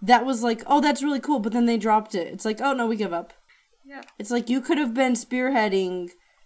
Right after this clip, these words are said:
Speaker 1: girls in rock music becoming, like, a standard thing, and instead you chose, like, it, it felt to me like they just gave up. Like, I feel like there's some companies where, especially with girl groups, it's like, "Let's try to something innovating,"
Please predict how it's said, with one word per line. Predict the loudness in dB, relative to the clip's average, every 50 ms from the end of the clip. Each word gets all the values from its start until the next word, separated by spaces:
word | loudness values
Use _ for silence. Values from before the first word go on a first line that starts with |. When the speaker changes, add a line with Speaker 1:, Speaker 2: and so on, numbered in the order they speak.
| -20 _ -10 -4
Speaker 1:
girls | -2 0 0 2
in | 2 2 2
rock | 2 2 2 2
music | 0 0 0 -2 -4
becoming, | -6 -4 -2 0 0 0
like, | 0 -2 -4 -4
a | -4
standard | -4 -4 -4 -2 0 0 0 -2 -4 -6 -4
thing, | -4 -2 -2 -2 -2 -4 -6 -10 -16 _ _ _ _
and | -2 0 2
instead | 2 2 0 0 0 0
you | -2 -2 -4
chose, | -4 -2 -2 -2 -2 -2 -4 -6 -10 -12 _ _ _ _ _
like, | -8 -6 -6 -6 -8 -12 _ _
it, | -6 -4 -4 -2
it | -2 -4 -4 -2
felt | -2 -4 -4 -4
to | -2 -2
me | 0 0
like | 0 0 -2 -2
they | -2 -2
just | -4 -4 -6
gave | -4 -4 -2
up. | -2 -4 -4 -6 -12 -20 _ _ -12
Like, | -8 -6 -6 -4 -6
I | -6
feel | -4 -2 -2
like | 0 0 -2 -4 -6 -14 -20 _ _ -20 -6 -2
there's | -2 -2 0
some | 0 -2 -2
companies | -2 -2 -2 0 0 0 0 0
where, | -2 -2 -2 -2 -2 -2 -4 -6 -10 -14 _ _ _
especially | -10 -6 -4 -2 0 0 0
with | -2 -2
girl | -2 -2 -2 0 0
groups, | 0 -2 -2 -4 -4 -6 -6
it's | -4 -4
like, | -4 -4 -6 -10 _ -20 _ -12 -6
"Let's | -2 -2 -2 -2
try | -2 -2 0 0
to | 0
something | 0 -2 -2 -2 -2 -4 -2
innovating," | 0 0 0 0 0 0 0 -2 -2 -4 -10